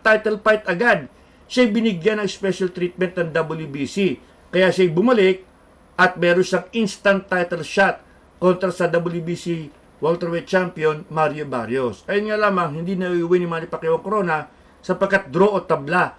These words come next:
ang laban niya kay Barrios. Kinakailangan niya ng panalo para makuha ang titulo. Pero marami pa rin na-impress dito kay Manny Pacquiao sapagkat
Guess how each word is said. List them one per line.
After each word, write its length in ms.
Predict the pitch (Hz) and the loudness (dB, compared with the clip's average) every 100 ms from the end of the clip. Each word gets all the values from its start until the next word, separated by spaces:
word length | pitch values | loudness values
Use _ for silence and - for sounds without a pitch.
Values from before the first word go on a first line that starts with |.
| - _ - 160 | -20 _ -8 -4
ang 160 | 165 | -2
laban 400 | 170 170 165 170 | 0 0 0 -2
niya 160 | 147 143 | -2 -2
kay 160 | 147 | -4
Barrios. 400 | 131 120 113 131 | -4 -4 -2 -4
Kinakailangan 720 | - 165 180 180 175 175 170 170 | -4 -2 -2 0 -2 0 -2 -2
niya 100 | 170 | -6
ng 80 | - | -4
panalo 480 | 151 143 131 165 123 - - _ | -2 0 2 0 0 -12 -20 _
para 240 | 147 160 | -4 -2
makuha 640 | 156 156 156 156 151 156 139 | 2 0 0 -4 -2 0 0
ang 80 | 131 | -6
titulo. 480 | 131 117 120 135 | -6 -4 -2 -2
Pero 160 | - 214 | 0 0
marami 320 | 226 233 226 | 0 0 0
pa 160 | 220 214 | -2 -2
rin 80 | 208 | -2
na-impress 560 | 175 143 202 208 - | -4 -6 -2 -2 -4
dito 160 | 147 160 | -8 -4
kay 80 | 160 | -4
Manny 320 | 156 147 135 | -4 -8 -8
Pacquiao 320 | 139 170 196 | -6 -4 -4
sapagkat 400 | 170 165 170 | -4 -6 -6